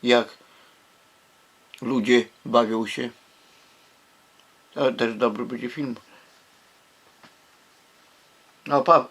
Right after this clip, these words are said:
do Pawła z Knyszyna. Ale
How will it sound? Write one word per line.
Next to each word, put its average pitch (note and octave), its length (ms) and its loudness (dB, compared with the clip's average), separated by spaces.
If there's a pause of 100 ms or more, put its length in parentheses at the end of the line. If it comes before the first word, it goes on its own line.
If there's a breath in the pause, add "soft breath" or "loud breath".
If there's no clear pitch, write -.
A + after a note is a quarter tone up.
do C3+ 100 -6
Pawła C3 400 4 (260 loud breath)
z - 80 -14
Knyszyna. A#2 560 -4 (4000)
Ale C#3+ 380 4